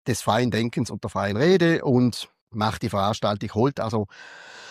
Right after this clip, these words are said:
der Frank Urbaniak jetzt nach Basel und holt da damit das nach, was O.L. Füssli, das, äh, Söckli-Buchhändler-Ding verpasst hat. Die haben, die haben ja, die haben ja nicht einmal probiert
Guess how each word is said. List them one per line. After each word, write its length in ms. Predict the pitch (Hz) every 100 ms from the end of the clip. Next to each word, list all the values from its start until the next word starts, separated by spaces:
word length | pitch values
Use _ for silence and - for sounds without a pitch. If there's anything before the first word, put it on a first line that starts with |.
| - - -
der 300 | 113 110 110
Frank 260 | 113 120
Urbaniak 420 | 123 117 113 113 -
jetzt 220 | 123 -
nach 200 | 110 95 -
Basel 380 | 123 170 180 156
und 180 | 135
holt 340 | 104 135 123 -
da 120 | 113
damit 240 | 117 117 -
das 280 | 104 113
nach, 240 | 107 104 110
was 280 | 104 98 -
O.L. 260 | 104 101
Füssli, 680 | - 214 233 - 190 175 165
das, 340 | - 127 - -
äh, 840 | 127 110 107 104 92 71 62 65 120 123
Söckli-Buchhändler-Ding 2250 | 143 175 - 165 160 160 156 151 139 139 147 127 127 131 127 127 123 120 117 120 113 - _
verpasst 560 | - 113 123 147 - -
hat. 380 | 131 - - 131
Die 100 | 113
haben, 140 | 110 - -
die 140 | 117
haben 100 | 123 117
ja, 120 | 123
die 180 | - 170
haben 80 | 160
ja 80 |
nicht 140 | 156 170
einmal 120 | 156
probiert 720 | - 143 147 147 92 - -